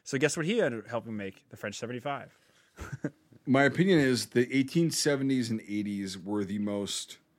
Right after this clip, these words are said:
Speaker 2: influential times for even our modern, like, you buy a Winchester Model seventy. Well, that's based on an action that was devised in the eighteen eighties.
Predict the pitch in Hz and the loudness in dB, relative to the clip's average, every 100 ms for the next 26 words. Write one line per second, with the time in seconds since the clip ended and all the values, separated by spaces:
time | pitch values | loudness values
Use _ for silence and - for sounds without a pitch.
0 | _ _ _ _ _ _ _ _ _ 127 | _ _ _ _ _ _ _ _ _ 0
1 | 120 - 131 123 120 - 110 107 104 - | 2 4 4 4 0 -4 -6 -4 -4 -2
2 | 107 101 - 135 131 117 - - 110 107 | -2 -2 -2 2 2 2 -2 -2 0 0
3 | 98 95 92 98 92 87 87 _ _ - | 0 0 0 -2 -4 -6 -10 _ _ -2
4 | 117 - _ _ _ - 131 156 147 139 | -2 -2 _ _ _ -2 6 8 8 4
5 | 135 135 120 113 98 - 101 76 67 71 | 2 -2 -2 -2 -2 -4 -4 -4 -12 -18
6 | _ _ _ _ 113 113 107 - _ 110 | _ _ _ _ 0 0 0 -8 _ -2
7 | 98 - 113 107 113 104 92 104 107 - | -2 -4 -2 -2 -2 -4 -6 -8 -8 -8
8 | 101 92 82 90 82 - 85 85 87 90 | -6 -6 -6 -8 -8 -10 -8 -6 -4 -6
9 | 82 - 98 95 90 - 95 - - 90 | -8 -8 -4 -4 -6 -10 -12 -10 -8 -8
10 | - 87 76 67 - - | -8 -10 -10 -14 -14 -14